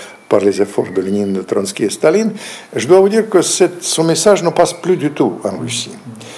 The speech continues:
Gorbatchev, il a maintenant, à cause de ça notamment, un pour cent d'avis favorable, et encore il faut trouver. Euh, vous savez, les gens, hum, considèrent qu'on a cédé trop en Occident, et Poutine,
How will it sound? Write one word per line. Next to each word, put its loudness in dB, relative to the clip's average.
Gorbatchev, 4
il 4
a 8
maintenant, 0
à -4
cause 2
de -2
ça 2
notamment, -4
un 4
pour -4
cent -2
d'avis -4
favorable, -4
et -2
encore -2
il -10
faut -12
trouver. 0
Euh, -4
vous -6
savez, 0
les -2
gens, 2
hum, -2
considèrent 0
qu'on 4
a 6
cédé 2
trop 2
en 0
Occident, 0
et 4
Poutine, -2